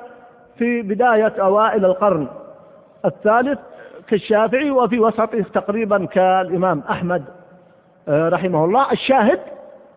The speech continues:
انظروا لأن منهجهم واضح ومؤصل ومبني على قواعد،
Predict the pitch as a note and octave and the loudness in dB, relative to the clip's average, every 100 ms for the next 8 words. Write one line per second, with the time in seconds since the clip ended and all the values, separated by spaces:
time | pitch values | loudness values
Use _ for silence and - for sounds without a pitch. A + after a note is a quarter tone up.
0 | _ _ _ _ _ F4 F4+ E4 D#4+ D#4 | _ _ _ _ _ -2 0 0 0 0
1 | C#4 A#3+ B3 A#3+ A3+ G#3 A3 G3 E3 D3 | -2 -6 -4 -2 -2 -2 -2 -2 -2 -4
2 | C3+ A2+ A2 - - _ _ _ _ _ | -6 -8 -14 -20 -20 _ _ _ _ _
3 | _ E3 E3 - E3+ - - G#2+ F2 - | _ -2 0 -2 -4 -8 -14 -14 -14 -20
4 | _ _ D#3+ D#3 E3 D#3 D#3+ C3 D3+ C#3 | _ _ -6 -4 -4 -4 -4 -2 -2 -4
5 | C#3 C3+ A#2+ G#2+ | -4 -4 -4 -8